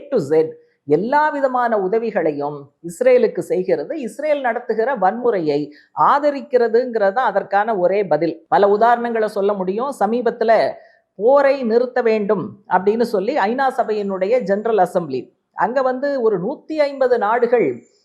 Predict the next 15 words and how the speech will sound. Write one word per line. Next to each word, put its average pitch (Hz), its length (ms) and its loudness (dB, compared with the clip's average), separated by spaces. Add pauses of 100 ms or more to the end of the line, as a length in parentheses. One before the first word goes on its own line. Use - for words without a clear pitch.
(160)
ஆதரவளித்து 247 880 2
ஒரு 233 220 0
தீர்மானம் 240 600 -4
கொண்டு 226 260 -2
வந்த 240 300 0
பிறகும் 190 520 -4 (180)
அந்த 247 240 -2
தீர்மானம் 285 520 -6
வந்து, 262 240 -6 (540)
அஹ், 226 160 2
நிறைவேற்றப்படுகிற 254 920 2 (100)
வழியாக 233 640 0
தெரியல. 247 420 2 (320)
ஏன் 277 240 2
தெரியலன்னா 185 640 0